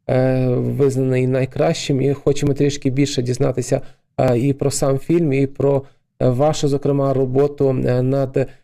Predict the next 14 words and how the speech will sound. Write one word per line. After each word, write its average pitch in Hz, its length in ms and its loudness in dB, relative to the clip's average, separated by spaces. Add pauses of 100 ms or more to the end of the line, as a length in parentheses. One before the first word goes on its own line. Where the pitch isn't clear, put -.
(180)
е, 135 80 2
цією 143 520 2
стрічкою. 143 840 0
Е, 127 480 0
розкажіть, 143 400 0
будь 135 140 0
ласка, 143 380 0 (440)
е, 131 200 2 (100)
про 147 200 0
саму 151 420 0
ідею, 147 440 2
хто 143 320 0
її, 131 320 2
е, 123 300 -4